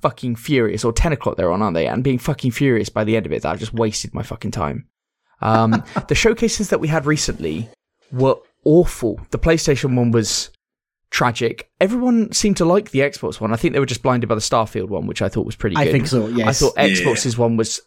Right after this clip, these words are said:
Speaker 1: absolutely fucking awful as well. Nintendo, at least they've got a good snappy element to it, but they've turned to shite because they've got nothing to show for themselves 'cause, you know, they'll, they'll probably have the Switch two next year. Um,
Speaker 2: Mm-hmm.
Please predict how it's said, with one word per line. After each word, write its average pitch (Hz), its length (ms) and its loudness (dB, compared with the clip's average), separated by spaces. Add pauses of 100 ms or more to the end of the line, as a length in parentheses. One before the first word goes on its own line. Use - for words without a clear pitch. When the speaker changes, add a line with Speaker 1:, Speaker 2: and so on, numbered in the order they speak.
Speaker 1:
absolutely - 420 -4
fucking 113 320 -2
awful 110 320 2
as 110 100 -2
well. 98 260 0 (320)
Nintendo, 175 640 4
at - 60 2
least 240 240 0
they've 247 180 2
got - 180 0
a 156 40 -2
good 165 300 0 (500)
snappy 175 580 2
element 165 400 4
to - 140 0
it, - 180 0
but - 200 2
they've 165 180 0
turned 117 200 0
to 113 60 -2
shite 95 280 0
because 117 160 -4
they've 117 100 0
got 107 140 0
nothing 113 220 -2
to - 60 -2
show 117 200 2
for - 80 -8
themselves 110 340 0
'cause, - 300 -4 (380)
you 117 100 0
know, 104 180 2
they'll, 107 320 2
they'll 107 120 2
probably 107 240 0
have 104 100 0
the 110 80 -4
Switch - 260 -2
two 127 160 2
next 107 260 -4
year. 117 240 -2 (800)
Um, 135 300 0
Speaker 2:
Mm-hmm. - 80 -20